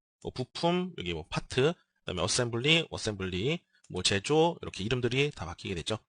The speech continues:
그래서 저는 스케치를 한번 선택해보고 스케치는 하위 유형이 없기 때문에 뭐 이름 지정하실 분들은 지정해주시고 확인 버튼을 눌러봅니다. 자, 별다르게 틀린 거는 없고요. 바로 이렇게 스케치를 할 수 있는 화면으로 들어가게 됩니다. 그래서 이 화면상에다가 스케치를 할 수가 있는 거고요.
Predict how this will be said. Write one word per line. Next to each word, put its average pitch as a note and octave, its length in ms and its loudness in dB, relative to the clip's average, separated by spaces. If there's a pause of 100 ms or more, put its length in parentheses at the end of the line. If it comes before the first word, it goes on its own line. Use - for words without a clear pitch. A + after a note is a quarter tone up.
(460)
그래서 A2 100 -4
저는 B2+ 280 4
스케치를 E3 440 4
한번 D3+ 200 4
선택해보고 B2+ 720 -2
스케치는 D3 440 2
하위 D#3 260 0
유형이 G#2+ 320 -2
없기 - 200 -4
때문에 E2 460 -2 (360)
뭐 G2+ 80 -2
이름 B2 200 2
지정하실 G#2+ 440 2
분들은 G2 300 -4
지정해주시고 A#2+ 720 -2 (240)
확인 D3 220 2
버튼을 A2 340 -2
눌러봅니다. E2 560 -6 (600)
자, G#2+ 140 8
별다르게 F#3 440 8
틀린 G3+ 280 6
거는 F#3+ 180 6
없고요. A2+ 440 4
바로 B2+ 300 8
이렇게 A#2 220 2
스케치를 D3 480 2
할 C#3+ 80 -2
수 - 120 -4
있는 B2 160 0
화면으로 D3 540 2 (320)
들어가게 G#2+ 280 4
됩니다. D2+ 460 -6
그래서 - 120 -6
이 F#2 80 -4
화면상에다가 G#2+ 640 0
스케치를 G#2+ 420 -2
할 A#2 60 -4
수가 - 180 -2
있는 D2+ 180 -6
거고요. A2+ 300 -2